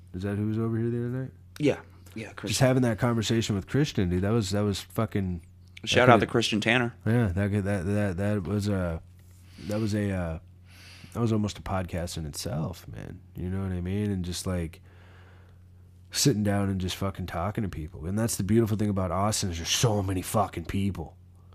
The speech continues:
Speaker 2: There's a couple people here.
Speaker 1: You know what I mean?
Speaker 2: There's a
Speaker 1: And,
Speaker 2: couple
Speaker 1: uh,
Speaker 2: people here.
Speaker 1: it'll be weird to see how just,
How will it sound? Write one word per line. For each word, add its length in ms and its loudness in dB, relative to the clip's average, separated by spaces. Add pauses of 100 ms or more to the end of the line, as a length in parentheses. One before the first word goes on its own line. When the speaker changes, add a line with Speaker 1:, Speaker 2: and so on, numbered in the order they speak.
(260)
Speaker 2:
There's 140 -6
a 40 -4
couple 200 -4
people 260 -8
here. 160 -14 (280)
Speaker 1:
You 160 -2
know 120 -2
what 100 -2
I 60 -4
mean? 400 -2 (120)
Speaker 2:
There's 300 -4
a 40 -2
Speaker 1:
And, 80 -2
Speaker 2:
couple 140 -2
Speaker 1:
uh, 40 -4
Speaker 2:
people 260 -6
here. 140 -18 (1700)
Speaker 1:
it'll 160 4
be 100 4
weird 300 6
to 80 0
see 260 4
how 560 2 (2000)
just, 200 -6